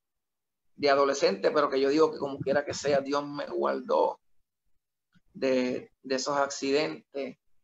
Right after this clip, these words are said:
que tuve. No fueron muchos, fueron como dos, pero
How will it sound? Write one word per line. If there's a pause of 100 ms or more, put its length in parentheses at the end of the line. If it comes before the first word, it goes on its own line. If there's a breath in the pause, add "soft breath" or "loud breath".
(680)
que
tuve.
No
fueron
muchos,
fueron
como
dos,
pero